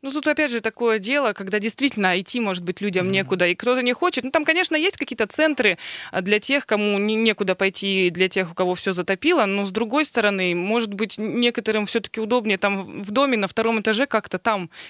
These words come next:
Speaker 1: переждать. Опять же, а, домашнее хозяйство, куры, например,
Speaker 2: Да.
Speaker 1: которых тоже затаскивают, как обычно, чуть ли не на крышу, чтобы они хоть как-то выжили.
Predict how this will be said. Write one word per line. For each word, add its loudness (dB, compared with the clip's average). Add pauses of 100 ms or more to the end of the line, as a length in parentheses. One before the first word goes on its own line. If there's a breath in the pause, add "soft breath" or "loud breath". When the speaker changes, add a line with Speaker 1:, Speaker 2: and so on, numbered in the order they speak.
Speaker 1:
переждать. 2
Опять 0
же, 0 (240 loud breath)
а, 2 (540)
домашнее 0
хозяйство, 0
куры, 0
например, 2
Speaker 2:
Да. -2 (180)
Speaker 1:
которых 2
тоже 2
затаскивают, 0
как -4
обычно, 0
чуть -2
ли -2
не 0
на 4
крышу, -2
чтобы 0
они 2
хоть -2
как-то 0
выжили. 2